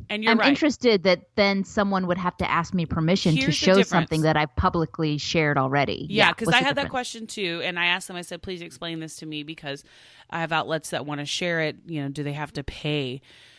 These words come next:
Speaker 1: So if I share something that you put up on Facebook,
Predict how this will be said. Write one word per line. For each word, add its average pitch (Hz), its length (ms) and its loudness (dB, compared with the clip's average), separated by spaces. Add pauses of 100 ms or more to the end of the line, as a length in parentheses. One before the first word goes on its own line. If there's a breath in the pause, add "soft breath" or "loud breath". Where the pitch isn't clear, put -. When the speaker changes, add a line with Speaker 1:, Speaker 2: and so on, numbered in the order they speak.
(260 soft breath)
Speaker 1:
So 240 380 2
if 254 240 -4
I 285 160 2
share 269 280 0
something 220 300 -6
that 185 100 -2
you 185 140 -4
put 208 140 -2
up 180 100 0
on 170 140 -4
Facebook, 208 540 -4